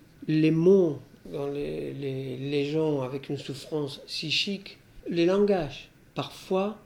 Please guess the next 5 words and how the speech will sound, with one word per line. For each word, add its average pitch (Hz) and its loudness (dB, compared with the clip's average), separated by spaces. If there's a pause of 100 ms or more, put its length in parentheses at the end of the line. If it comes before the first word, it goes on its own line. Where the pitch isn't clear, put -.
(120)
prend 175 0
un 160 0
autre, 185 2
euh, 147 -4 (360)
circuit. - -4